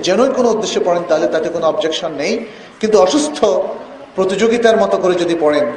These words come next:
কোরআনের সাথে আদব রক্ষা না করে পড়েন, তাহলে সেখানে অবশ্য অবজেকশন আছে। আর সাহাবায়ে কেরামের মধ্যে আমরা দেখি, তিন দিনের বেশি তারা আসলে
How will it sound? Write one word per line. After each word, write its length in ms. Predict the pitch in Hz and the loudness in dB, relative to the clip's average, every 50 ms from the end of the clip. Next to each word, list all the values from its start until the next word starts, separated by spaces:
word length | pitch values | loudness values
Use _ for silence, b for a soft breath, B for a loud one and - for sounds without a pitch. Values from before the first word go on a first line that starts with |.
| - | -4
কোরআনের 240 | 165 160 170 170 170 | -2 0 0 0 0
সাথে 220 | - 180 170 - 165 | -2 -2 0 0 0
আদব 300 | 165 156 156 165 165 - | 0 0 0 0 0 0
রক্ষা 280 | 165 170 - - 185 156 | 0 0 0 -2 -2 -2
না 120 | 156 180 | -2 0
করে 200 | - 202 202 185 170 | 0 0 0 2 2
পড়েন, 220 | 160 147 139 123 117 B B B B B - | 2 2 0 0 -2 B B B B B -4
তাহলে 220 | 175 180 190 185 | -2 -2 0 0
সেখানে 300 | 185 - 170 165 165 156 | -2 -2 -2 -2 -2 0
অবশ্য 260 | 147 151 151 - - 170 | 0 0 0 0 0 -2
অবজেকশন 360 | 139 - 151 156 - 185 165 | -2 -2 -2 -4 -4 -4 -4
আছে। 320 | 135 131 - - 233 - 233 B B B B B - | -4 -4 -2 -2 -2 -2 -2 B B B B B -12
আর 60 | 131 | -10
সাহাবায়ে 340 | 127 - 147 143 156 190 190 | -6 -4 -2 0 0 0 0
কেরামের 340 | 190 190 185 180 185 185 175 | 0 0 0 0 0 -2 0
মধ্যে 240 | 156 160 156 170 175 | -2 -2 0 0 0
আমরা 160 | 156 156 160 | 0 0 0
দেখি, 240 | 156 147 147 147 - | 0 0 0 -2 -4
তিন 260 | - - 147 139 131 | -6 -8 -8 -6 -6
দিনের 220 | 143 156 175 156 | -4 -4 -4 -4
বেশি 220 | 147 147 143 - 170 | -4 -4 -4 -4 -4
তারা 200 | 147 147 151 143 | -2 0 0 0
আসলে 300 | 143 - 160 185 233 | 0 -2 -4 -4 -6